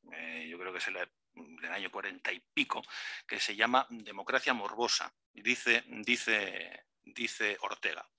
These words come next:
"La democracia como democracia, es decir, estricta y exclusivamente como norma del derecho político, parece una cosa óptima, pero la democracia exasperada y fuera de sí, la democracia en religión o en arte, la democracia en el pensamiento y en el gesto,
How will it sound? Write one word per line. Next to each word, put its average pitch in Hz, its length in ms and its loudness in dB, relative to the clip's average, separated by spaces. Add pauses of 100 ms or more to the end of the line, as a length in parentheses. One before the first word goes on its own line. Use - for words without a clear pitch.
(280)
"La 113 120 6
democracia 170 480 6
como 127 180 4
democracia, 107 560 4
es 107 60 -2
decir, 110 380 -2
estricta 160 500 2
y - 40 2
exclusivamente 135 760 4
como 104 240 -2
norma 131 380 6
del 98 140 -4
derecho 113 380 0
político, 123 560 -2 (320)
parece 139 260 6
una 156 140 8
cosa 147 300 6
óptima, - 500 0 (540)
pero 117 400 8
la 113 100 10
democracia 165 580 4
exasperada 131 680 4
y 107 60 2
fuera 139 280 4
de 104 100 2
sí, - 320 0 (220)
la 104 120 2
democracia 151 720 2
en 113 160 2
religión 117 680 4 (140)
o 110 180 2
en 120 100 6
arte, 123 420 2 (560)
la 123 100 8
democracia 123 480 6
en 180 80 6
el 143 120 2
pensamiento 135 600 4
y 139 100 4
en 113 60 6
el 101 140 2
gesto, - 500 0